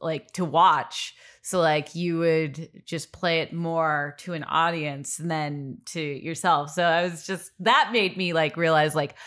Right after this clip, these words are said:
oh yeah, The Sims was just ki-, of, kind of a very personal experience for people, um, because they were, like, playing something that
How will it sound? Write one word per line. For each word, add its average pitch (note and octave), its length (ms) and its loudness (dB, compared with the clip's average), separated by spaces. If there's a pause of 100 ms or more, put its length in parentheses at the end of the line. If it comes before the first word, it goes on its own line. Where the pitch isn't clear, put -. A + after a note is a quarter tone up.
(320)
oh B3+ 280 8
yeah, A3 460 4
The F3+ 120 -2
Sims A#3+ 460 2
was F#3+ 280 -2
just F3 220 -8
ki-, G#3 80 -2 (100)
of, E3+ 240 -2
kind C#4 340 -2
of E4 100 -2
a C4 100 2
very E3+ 360 2
personal G3 560 -4
experience E3+ 720 0
for D#3 160 -6
people, D3+ 680 -2 (560)
um, D3+ 680 4
because D#3 560 -2
they C#3+ 520 -6
were, F3+ 340 -4
like, D3+ 340 -12
playing E3+ 560 -4
something D#3 520 -6
that C#3+ 240 -10